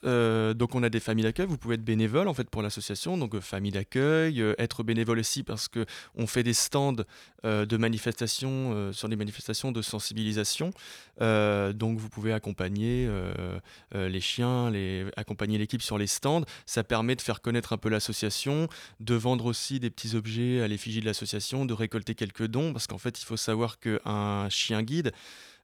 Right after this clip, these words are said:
euh, donc de ce, de son sevrage à sa retraite, euh, sa formation coûte vingt-cinq mille euros par chien. Donc c'est pour ça qu'il est important de rappeler, voilà, que, euh,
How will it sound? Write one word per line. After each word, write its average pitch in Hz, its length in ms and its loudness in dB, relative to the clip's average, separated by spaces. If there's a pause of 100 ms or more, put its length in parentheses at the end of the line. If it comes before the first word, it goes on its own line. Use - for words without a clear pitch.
euh, 107 260 2
donc 110 240 0
de 117 100 2
ce, 104 520 0
de 107 120 -4
son 104 200 -4
sevrage 123 420 2
à 113 80 2
sa - 160 0
retraite, 107 560 -2 (480)
euh, 104 260 2
sa 120 160 2
formation 113 380 0
coûte 120 160 -8
vingt-cinq 139 360 2
mille 139 160 2
euros 120 220 0 (500)
par 123 180 0
chien. 107 240 0 (640)
Donc 110 200 -4
c'est 113 120 -2
pour 110 160 -4
ça 151 200 4
qu'il 117 560 -4
est - 20 2
important 110 380 -2
de 110 120 2
rappeler, 107 380 0
voilà, 117 220 2
que, - 180 -8
euh, 98 540 -2